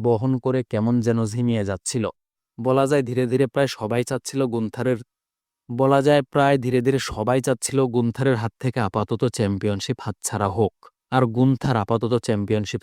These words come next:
ছাড়াই পারফর্ম করুক। এদিকে জে উসো কিন্তু সার্বিকভাবে দারুণ অবস্থানে আছে, আর ইদানিং ব্যাপক ফ্যান ফেভারিট। বলা যায় সব মিলিয়ে চ্যাম্পিয়নশিপ নেওয়ার জন্য তৈরি ছিল এই তারকা। ডাব্লিউডাব্লিউই তাকে পছন্দ করেছে,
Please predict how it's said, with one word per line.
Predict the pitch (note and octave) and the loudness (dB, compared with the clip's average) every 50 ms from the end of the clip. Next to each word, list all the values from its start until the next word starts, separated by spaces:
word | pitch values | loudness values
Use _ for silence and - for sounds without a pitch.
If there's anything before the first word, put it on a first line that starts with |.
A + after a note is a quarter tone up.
| - | -4
ছাড়াই | - A#2 A2 A2+ A2 - | -2 0 0 0 0 -2
পারফর্ম | G2 F#2+ G2 - - G#2+ G2+ F#2 | -4 -6 -6 -4 -4 -4 -4 -2
করুক। | - G#2 F#2 F2+ - - _ - _ _ _ _ _ _ _ - | -2 -2 -2 -2 -4 -8 _ -20 _ _ _ _ _ _ _ 0
এদিকে | C3 C3+ C3+ C3+ - C#3+ B2+ | 0 2 2 2 4 4 4
জে | A2 G#2+ C3 C#3 C#3 | 4 4 6 6 6
উসো | C#3 C3+ - - C#3 | 6 4 2 0 -2
কিন্তু | - D3 D3 C3 D#3 | -2 -2 -2 -2 -2
সার্বিকভাবে | - - - A#2+ A#2 A#2 B2+ A#2+ A#2 A#2 B2 A#2+ C3 A#2+ | -4 -4 -4 -4 0 0 0 0 0 -2 -2 0 0 0
দারুণ | B2 A2+ A2+ A2 G#2 | 0 0 0 0 0
অবস্থানে | G2 F#2 G#2+ G2 - - - G#2 G#2 G2+ F#2+ | 0 -2 -2 -4 -4 -4 -4 -2 -2 -2 -2
আছে, | G2 - - - A2 - _ _ _ _ _ _ _ _ _ | -2 -2 -2 -4 -4 -6 _ _ _ _ _ _ _ _ _
আর | - B2+ C3+ | 0 2 2
ইদানিং | C3 A#2+ C3+ C#3 C#3+ C#3+ C3 A2+ | 2 4 2 2 2 2 2 2
ব্যাপক | B2+ A#2+ A2 C3 - - - | 0 0 0 -2 -4 -6 -8
ফ্যান | G#2+ A#2 A#2 G#2 | -6 -6 -6 -4
ফেভারিট। | - A#2 G#2 G#2 G2 F#2+ F#2 - _ _ - - _ _ _ _ _ _ _ _ _ _ _ _ _ _ _ - | -4 -4 -4 -2 -2 -2 -4 -6 _ _ -20 -20 _ _ _ _ _ _ _ _ _ _ _ _ _ _ _ -8
বলা | A2 A2+ A#2+ B2 B2+ B2+ A#2+ | -4 0 0 2 2 4 4
যায় | C3 C3+ C3 - | 4 2 2 2
সব | - C3+ C#3 C#3 | 0 -2 -2 0
মিলিয়ে | D3+ D3+ D3+ D3+ D3+ D3 C3+ | 0 0 0 2 0 0 0
চ্যাম্পিয়নশিপ | - C#3+ C3+ C3+ B2+ C#3+ C#3 C3+ - - C3 A#2+ C3 | 0 -2 -2 -2 -2 -2 -2 -2 -4 -6 -6 -4 -2
নেওয়ার | B2+ B2+ B2+ B2 A#2 G#2+ | 0 0 0 0 0 0
জন্য | B2+ A#2+ A#2+ A#2+ A#2 - | 0 0 0 0 -2 -2
তৈরি | - A#2 A2 A#2 A2 - | -2 -2 0 0 -2 -2
ছিল | - A#2+ G#2+ G#2+ G#2 | -4 -2 0 0 0
এই | G#2 G2 - | 0 0 -2
তারকা। | - G#2+ G#2 G2+ F#2 - - F2 - - _ _ _ _ _ _ - | 0 0 2 2 0 0 -4 -8 -8 -10 _ _ _ _ _ _ -6
ডাব্লিউডাব্লিউই | A#2 A2 G#2+ A#2+ C#3 D3 D3 D3+ D3+ D3+ D#3 D#3 C#3 | -4 -2 0 2 4 4 4 4 2 2 2 2 2
তাকে | D#3 D3+ C3+ D3+ C3 - | 0 -2 -2 -2 -2 -2
পছন্দ | A#2 G#2+ - - C3 C3+ C3 B2+ - C3 | -2 -2 -2 -2 0 0 2 0 0 0
করেছে, | B2 B2+ B2 - - C#3+ | 0 0 0 0 0 -2